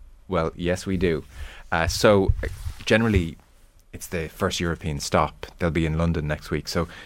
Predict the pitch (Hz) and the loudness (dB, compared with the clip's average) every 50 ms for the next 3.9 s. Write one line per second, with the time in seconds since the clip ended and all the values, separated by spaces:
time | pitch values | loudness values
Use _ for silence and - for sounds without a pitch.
0 | - - 104 98 92 95 98 - 123 117 123 - - 104 90 80 - 90 85 87 | -4 2 2 4 4 4 4 4 4 4 4 0 2 0 -4 -4 -4 -6 -4 0
1 | 98 113 120 123 113 104 110 107 107 104 101 95 87 85 80 76 - 85 82 80 | 4 6 6 8 8 6 6 6 6 6 6 4 2 0 -2 -2 -2 -4 -2 -2
2 | 80 82 80 78 76 78 73 73 - - - - - - - - - - 87 78 | -2 -2 -4 -4 -4 -4 -4 -6 -8 -12 -20 -20 -20 -20 -20 -20 -12 -6 -4 -4
3 | 73 - - - 76 80 78 76 76 80 78 76 78 76 76 73 71 | -4 -4 -4 0 2 2 2 2 2 2 2 2 2 2 0 0 -2